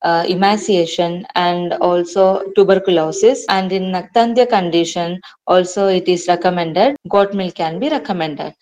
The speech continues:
Here there is a picture regarding the goat milk, like, uh, health benefits of goat milk, goat milk, what are the products with, that is obtained from goat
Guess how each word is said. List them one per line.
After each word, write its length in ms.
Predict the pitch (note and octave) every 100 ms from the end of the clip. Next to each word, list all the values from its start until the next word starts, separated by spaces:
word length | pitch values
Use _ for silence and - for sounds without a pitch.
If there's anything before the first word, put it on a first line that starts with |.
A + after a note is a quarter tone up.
| _ _
Here 360 | - A#3+ B3 B3
there 160 | G3 G3
is 120 | G3
a 60 | B3
picture 460 | A3+ - - C4+
regarding 580 | C4+ G#3 F#3+ F#3 F#3+ G#3
the 100 | G3
goat 380 | F#3+ F3 F3 F3+
milk, 340 | E3 E3 F4 - - - -
like, 220 | G#3+ G#3+ - -
uh, 420 | G3 F3 F3 F3+
health 380 | F#3+ G3+ A#3+ G3+
benefits 500 | A3 G#3 A3 A3 G#3
of 200 | F#3+ F3+
goat 240 | F#3 F3+ F3+
milk, 300 | F3+ F3 F3 _
goat 240 | G3 G#3 G#3+
milk, 200 | G#3+ G#3+ -
what 240 | F#3 F#3 A3
are 120 | G#3+
the 160 | G#3+ -
products 420 | F3+ F#3+ A3 -
with, 160 | G#3+ G3+
that 220 | F#3 F#3
is 160 | F#3+
obtained 480 | F3 - G3+ G#3 G#3+
from 220 | G3+ F#3+
goat 240 | F3 F3